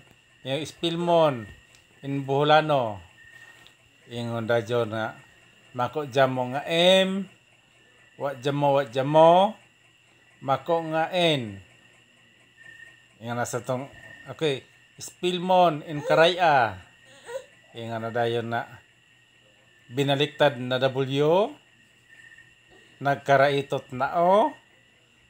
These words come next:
nagsinuwang kang na N." Mo na yun, eh,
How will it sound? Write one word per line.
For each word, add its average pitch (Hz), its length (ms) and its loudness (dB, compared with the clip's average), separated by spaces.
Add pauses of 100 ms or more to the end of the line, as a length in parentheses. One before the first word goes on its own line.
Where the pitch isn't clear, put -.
nagsinuwang 170 560 0
kang 175 180 0
na 175 160 -4
N." 123 460 -4 (1300)
Mo 147 160 -6
na 156 140 -2
yun, 143 180 -4
eh, 139 140 -8